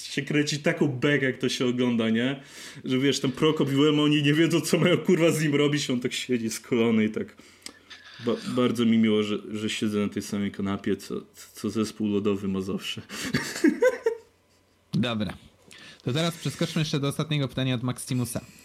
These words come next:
Speaker 2: Która opcja wydaje się wam straszniejsza? To, że jesteśmy sami w kosmosie, czy jednak to, że obcy istnieją?
Speaker 1: Zależy, jak interpretować obcych, bo na pewno jest jakieś życie w kosmosie. Tylko pytanie, na ile to jest zaawansowane życiem względem nas.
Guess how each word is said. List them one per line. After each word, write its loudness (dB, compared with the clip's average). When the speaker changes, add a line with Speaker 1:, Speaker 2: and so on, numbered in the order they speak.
Speaker 2:
Która -2
opcja -4
wydaje -2
się -6
wam -2
straszniejsza? -4
To, 0
że 0
jesteśmy -4
sami -2
w -6
kosmosie, -6
czy -4
jednak -2
to, -4
że -2
obcy -8
istnieją? -2
Speaker 1:
Zależy, 0
jak 0
interpretować -2
obcych, -6
bo 0
na 2
pewno 0
jest -2
jakieś -4
życie 0
w -12
kosmosie. -8
Tylko -4
pytanie, 0
na 2
ile 2
to -4
jest -2
zaawansowane 0
życiem -2
względem -2
nas. -8